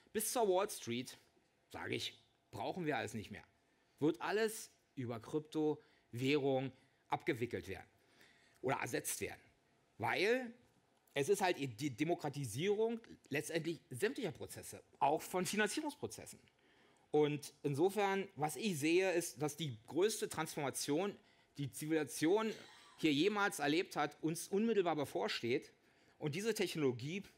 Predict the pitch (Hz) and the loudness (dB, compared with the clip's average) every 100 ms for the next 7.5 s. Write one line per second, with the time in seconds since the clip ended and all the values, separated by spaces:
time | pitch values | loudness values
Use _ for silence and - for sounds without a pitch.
0 | _ - 139 143 143 156 131 127 135 120 | _ -6 -4 -4 -4 0 2 2 2 0
1 | 131 175 - - 143 147 139 - 127 110 | 2 0 -2 -2 -2 -2 -6 -6 -4 -4
2 | 123 90 64 - - - _ _ _ _ | -6 -8 -14 -20 -20 -20 _ _ _ _
3 | - - - _ 135 123 117 180 147 131 | -20 -20 -20 _ 0 0 0 -2 0 0
4 | 143 147 127 117 170 - - - _ _ | 0 -4 -2 0 0 -2 -10 -20 _ _
5 | _ _ _ - - - _ _ _ _ | _ _ _ -20 -20 -20 _ _ _ _
6 | _ _ _ _ _ 147 165 214 226 208 | _ _ _ _ _ -4 0 0 2 2
7 | 240 - 214 226 | 2 2 2 2